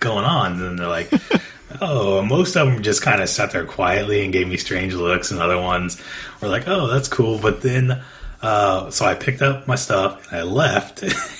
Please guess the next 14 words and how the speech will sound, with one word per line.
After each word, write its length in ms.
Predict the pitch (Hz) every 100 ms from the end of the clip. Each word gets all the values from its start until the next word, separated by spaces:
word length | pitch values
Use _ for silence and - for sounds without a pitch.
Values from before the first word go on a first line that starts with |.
| - - -
And 120 | 123
as 160 | 123
I'm 200 | 117 110
walking 420 | 110 110 127 135 92
out, 500 | 92 120 147 - 131
uh, 260 | 110 98
some 220 | 92 117 127
of 80 |
the 60 | 131
people 200 | 135 131
who 140 | 113
hadn't 340 | 92 98 113 101
heard 280 | 104 101 120
me, 240 | 151 147